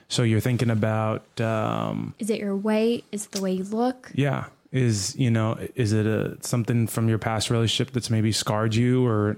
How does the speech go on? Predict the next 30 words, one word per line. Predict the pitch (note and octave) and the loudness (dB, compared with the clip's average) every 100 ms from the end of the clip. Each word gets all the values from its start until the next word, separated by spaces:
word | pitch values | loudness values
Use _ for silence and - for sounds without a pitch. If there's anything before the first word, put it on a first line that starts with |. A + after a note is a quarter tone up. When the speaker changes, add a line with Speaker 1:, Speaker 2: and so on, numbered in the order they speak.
| - | -2
Speaker 2:
I | C#4+ | 0
Speaker 1:
or, | |
Speaker 2:
think | - F4 | 0 0
Speaker 1:
like, | |
Speaker 2:
that | C4 A#3+ | 0 0
Speaker 1:
what's | |
Speaker 2:
has | B3 | 2
a | A#3 | 2
Speaker 1:
going | G#3+ | 2
Speaker 2:
lot | G#3 | 2
Speaker 1:
on? | - | 2
Speaker 2:
to | |
do | G#3 A3 | 2 2
with | G3+ F#3+ F3+ | 2 0 -2
it, | - | -4
because | G#3 G#3+ G3+ G3+ G3+ - G#3+ | -4 0 0 0 -4 -8 -8
a | |
seed | G3+ C#4 D4 | -4 0 0
has | C#4 A3+ A3 | 0 0 -2
to | G3+ | -2
be | F3+ | -4
planted | - G3+ F#3 F3 E3+ | -6 -6 -4 -4 -6
somewhere. | - F#3+ F3+ F3 E3+ F#3 - | -6 -6 -6 -6 -6 -8 -6
I, | G3 | -2
I | |
know | G3 G#3 G#3+ | 0 2 2
one | G#3+ | 2
of | G3 | 0
my | F#3 | -2
girlfriends, | F3 F#3 F#3 G3 F#3+ F#3 - | -2 -2 -2 -2 -4 -2 -4